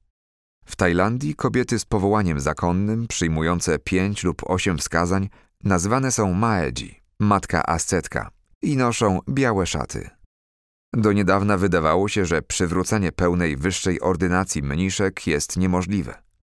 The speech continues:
Ze względu na wygaśnięcie zakonu bikuni w ramach Theravady nie było możliwe zebranie kworum dziesięciu mniszek o ważnej ordynacji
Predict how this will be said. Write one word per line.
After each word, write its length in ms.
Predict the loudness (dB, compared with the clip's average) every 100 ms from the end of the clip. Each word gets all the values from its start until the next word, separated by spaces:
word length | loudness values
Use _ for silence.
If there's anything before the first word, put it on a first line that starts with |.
| _ _ _ -6
Ze 200 | 0 0
względu 480 | 0 -2 -2 -2 0
na 180 | 0
wygaśnięcie 680 | 2 2 0 0 -2 -2 -2
zakonu 460 | 0 0 0 0 0
bikuni 600 | -2 -4 -2 -2 -2 -4
w 60 |
ramach 340 | -2 -2 -2 -2
Theravady 640 | 0 0 2 2 0 -4 -10 -20 -18 -6
nie 200 | -2 0
było 220 | 2 4
możliwe 460 | 2 0 0 2 2
zebranie 440 | 2 2 2 0
kworum 480 | -2 0 2 2 0
dziesięciu 500 | 0 0 0 0 0
mniszek 500 | 0 0 0 0 0
o 140 | 0
ważnej 520 | 0 0 0 0 -2 0
ordynacji 680 | 0 2 2 0 0 -6